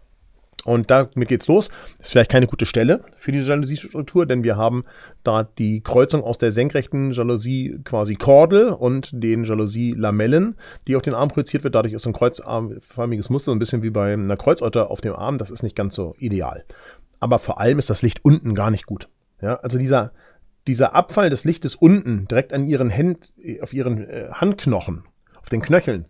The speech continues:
zu ihren Fingern, <clears throat> das ist richtig schlecht sogar, weil das wirkt halt da einfach optisch abgeschnitten. Das hätte ich einfach viel enger beschnitten. Also ich weiß überhaupt nicht, warum der untere Teil drauf ist. Also was hat der mit dem Bild zu tun?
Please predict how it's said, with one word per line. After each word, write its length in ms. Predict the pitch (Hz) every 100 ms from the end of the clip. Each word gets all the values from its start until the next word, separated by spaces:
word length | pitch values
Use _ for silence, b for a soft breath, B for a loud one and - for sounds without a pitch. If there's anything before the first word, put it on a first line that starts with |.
| -
zu 100 | 127
ihren 140 | 110
Fingern, 400 | - 170 - - - b b b -
<clears throat> 500 | 196 165 123 - - 95
das 140 | -
ist 100 | 135
richtig 220 | 131 123
schlecht 340 | - 156 - - -
sogar, 380 | 92 78 64 - b b
weil 180 | 107 120
das 200 | 120 -
wirkt 280 | 123 165 -
halt 120 | 151
da 100 | 120
einfach 260 | 123 139 -
optisch 320 | 135 135 -
abgeschnitten. 500 | - - - - - B B
Das 160 | - -
hätte 100 | 170
ich 120 | 147
einfach 160 | 143 139
viel 160 | 202
enger 160 | 160 147
beschnitten. 340 | 123 214 -
Also 160 | 98 101
ich 60 | 107
weiß 100 | 135
überhaupt 220 | - -
nicht, 100 | 120
warum 140 | 127
der 100 | 117
untere 240 | 151 135 117
Teil 240 | 113 104
drauf 280 | 101 202 143
ist. 180 | - -
Also 320 | 107 113 113 B B B
was 360 | 107 147 - -
hat 160 | 135 127
der 120 | 127
mit 120 | 147
dem 120 | 123 113
Bild 160 | 196
zu 100 | 110
tun? 240 | - 76